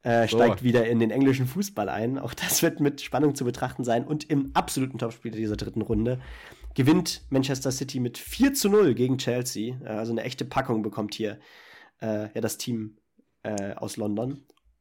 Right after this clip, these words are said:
Speaker 1: Hast du mitbekommen, was im Chelsea-Fan-Blog daraufhin zu hören war?
Speaker 2: Nein, leider nicht.
Speaker 1: Tuchel, Tuchel, Tuchel.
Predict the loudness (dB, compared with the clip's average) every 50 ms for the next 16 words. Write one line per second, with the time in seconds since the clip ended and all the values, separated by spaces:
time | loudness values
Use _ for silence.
0 | _ -8 -8 -4 0 0 0 0 0 -2 -4 -4 -2 0 0 2 2 0 0 -2
1 | -2 -2 0 0 0 0 0 -2 -6 -2 0 0 0 2 0 -2 -2 -2 -2 -2
2 | -2 -4 -2 -2 0 2 0 0 0 -2 -4 -4 -4 -4 -2 0 0 0 0 0
3 | -2 -2 -4 _ _ _ _ _ _ _ -4 -2 0 0 2 0 0 -2 -2 -4
4 | -4 -4 -4 -6 -8 -12 _ _ _ _ _ _ _ _ _ _ _ _ _ _
5 | _ _ -2 -2 0 2 2 2 2 2 2 0 2 2 0 0 0 -2 -4 -2
6 | -2 -2 -4 -4 -6